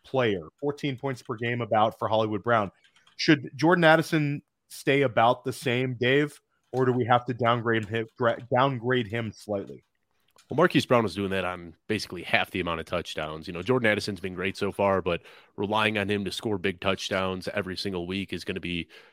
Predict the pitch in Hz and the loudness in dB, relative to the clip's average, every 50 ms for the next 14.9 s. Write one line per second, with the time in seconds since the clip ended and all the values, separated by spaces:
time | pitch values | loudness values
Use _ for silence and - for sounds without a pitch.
0 | _ _ - - 98 101 - - - - - - 101 95 95 92 90 87 87 85 | _ _ 2 2 4 4 2 0 -6 -12 -4 0 2 2 2 2 0 -2 -4 -8
1 | 90 80 - - - 113 98 98 98 92 95 107 104 - 107 107 - - 104 - | -10 -10 -6 -2 -2 0 0 0 0 0 0 -2 0 0 -2 0 2 2 2 2
2 | 139 127 - - 135 127 120 110 107 110 107 - - 107 98 87 - - 110 104 | 0 -2 0 0 0 0 0 0 0 0 0 -2 -4 -6 -8 -6 -2 -2 0 0
3 | 98 98 95 90 90 90 90 87 85 82 85 80 82 _ _ - 90 101 95 101 | 0 -2 -2 -4 -4 -2 -4 -4 -4 -6 -8 -10 -10 _ _ -6 -4 -2 -2 -2
4 | 98 90 - - - - - - - 104 98 98 95 98 101 101 101 101 - _ | -2 -2 -6 -10 -12 -16 -18 -6 -2 0 0 0 0 -2 -2 -4 -4 -6 -8 _
5 | - _ _ _ - - 95 92 90 92 107 110 101 92 107 101 98 92 - 104 | -20 _ _ _ -10 -6 -6 -6 -4 -2 -2 -2 -2 -2 -4 -4 -4 -4 -4 -4
6 | 101 90 - - 95 95 - 107 107 107 110 107 101 - - - - 92 92 90 | -4 -2 0 0 0 0 2 0 0 -2 -2 -6 -6 -8 -8 -4 -2 0 0 2
7 | 87 87 85 85 87 85 - _ _ - - _ _ _ _ _ - 104 98 95 | 0 -2 -4 -6 -10 -12 -14 _ _ -20 -20 _ _ _ _ _ 0 2 4 6
8 | 92 95 101 73 73 85 80 - - 113 113 - - 117 110 - 143 131 127 101 | 6 4 4 2 -2 -4 -4 -4 -2 0 0 2 2 2 2 0 -2 -4 -4 -4
9 | 98 113 107 - - - 113 104 104 104 101 92 101 104 101 101 101 98 98 90 | -4 -4 -4 -2 -2 0 0 0 0 -2 -2 -2 0 0 0 0 -2 -2 -2 -4
10 | 87 82 - - 117 110 95 95 - 104 101 92 87 82 90 87 87 - - 101 | -4 -4 -4 -2 -2 -2 -2 -4 -4 -4 -2 0 0 0 -2 -2 -4 -8 -8 -8
11 | 87 87 - - 92 95 98 92 90 90 90 98 95 90 - 95 90 90 90 87 | -10 -10 -8 -6 -2 -2 -2 -2 -2 -4 -2 -2 -4 -4 -4 -6 -6 -6 -4 -4
12 | 76 87 87 90 80 - - 92 92 90 87 82 85 82 90 101 95 92 90 90 | -6 -6 -8 -6 -6 -4 -2 -2 -2 -4 -4 -6 -4 -2 0 0 0 0 -2 -4
13 | 87 90 90 92 90 92 92 87 85 80 85 - 110 120 117 110 - - 127 110 | -2 -2 0 0 0 2 0 0 -2 -4 -2 0 0 0 0 -2 -2 -2 -2 -2
14 | 101 92 98 101 117 117 104 - - - 90 90 90 82 90 90 90 | 0 2 2 4 4 4 2 0 -4 -6 -6 -6 -4 -2 -2 -2 -2